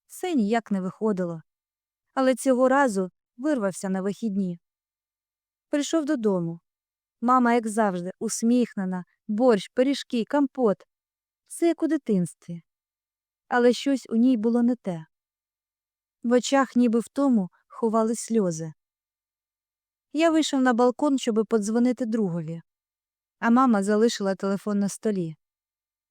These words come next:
Він задзвонив. І я, не хотівши, почув її розмову. "Так, за триста. Ні, не торгуюсь.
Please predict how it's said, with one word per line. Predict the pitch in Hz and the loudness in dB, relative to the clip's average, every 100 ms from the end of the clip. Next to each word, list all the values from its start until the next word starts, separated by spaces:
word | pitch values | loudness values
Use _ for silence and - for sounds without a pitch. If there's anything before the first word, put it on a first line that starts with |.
| - | -2
Він | 269 277 | 2 4
задзвонив. | 269 240 240 254 214 170 - _ _ _ _ _ _ _ _ _ _ _ | 2 0 -2 0 0 -2 -10 _ _ _ _ _ _ _ _ _ _ _
І | 254 247 | -2 2
я, | 277 | 4
не | 233 | 4
хотівши, | 220 240 - 277 - 190 180 _ _ _ _ | 2 -2 -2 -4 -4 -8 -10 _ _ _ _
почув | - 233 269 247 | -4 -4 -2 0
її | 240 233 | 2 2
розмову. | 240 202 185 170 160 160 _ _ _ _ _ _ _ _ _ _ _ _ _ _ _ _ _ _ _ _ | 2 0 -2 -4 -10 -18 _ _ _ _ _ _ _ _ _ _ _ _ _ _ _ _ _ _ _ _
"Так, | 285 220 - - | -2 0 -4 -8
за | 220 285 | -2 -2
триста. | - 214 - - 175 - _ _ - | 0 -4 -4 -10 -14 -14 _ _ 0
Ні, | 254 240 | 4 6
не | 226 | 4
торгуюсь. | 247 285 247 240 196 175 - | 2 -2 -2 0 -2 -2 -10